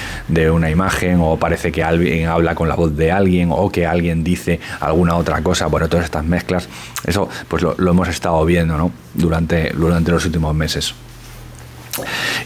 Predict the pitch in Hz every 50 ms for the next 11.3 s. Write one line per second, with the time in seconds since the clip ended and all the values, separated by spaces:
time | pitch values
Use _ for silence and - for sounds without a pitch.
0 | - - 110 107 104 104 101 101 101 101 107 101 104 110 107 104 104 98 98 98
1 | 95 92 92 92 92 92 92 92 92 92 87 80 - 92 - - - - 98 90
2 | - - 92 87 85 85 90 90 90 90 92 92 104 104 104 101 104 107 104 -
3 | 98 90 - 76 80 78 78 - 78 - - 80 82 - - 87 82 80 73 -
4 | 92 87 90 90 87 85 90 87 - - 92 90 85 - - 80 82 82 - -
5 | - - - - - - - - - - - - - - - - - - 85 73
6 | 73 76 76 - 92 90 87 87 82 80 - - 87 82 - 92 82 80 78 -
7 | - - 82 - 82 82 82 85 85 82 85 87 80 82 80 - 85 80 - -
8 | - - - - 92 92 90 85 - 87 85 87 82 - - 92 90 90 90 87
9 | 85 87 87 87 85 87 87 82 87 90 85 - 87 82 71 82 - - 90 87
10 | 87 - - - - - - - - - - 107 107 113 107 104 101 98 92 92
11 | 92 90 90 90 90